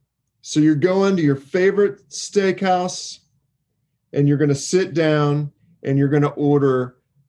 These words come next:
the perfect meal and the perfect beverage to go with that meal. And this is, this is no frills.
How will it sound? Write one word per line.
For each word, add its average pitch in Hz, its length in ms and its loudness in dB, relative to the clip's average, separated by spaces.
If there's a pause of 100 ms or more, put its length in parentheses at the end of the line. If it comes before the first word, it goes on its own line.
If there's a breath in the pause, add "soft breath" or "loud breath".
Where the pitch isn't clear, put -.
the 123 120 -6
perfect 196 680 -2
meal 147 640 2 (560)
and 135 180 -2
the 123 100 -2
perfect 180 760 -4
beverage 147 640 0
to 131 40 -12
go 135 360 2
with 135 220 -2
that 127 280 -2
meal. 123 360 -4
And 127 120 -4
this 196 160 -2
is, 196 300 -4 (480)
this 190 200 0
is 196 140 -4
no 214 220 2
frills. 208 800 0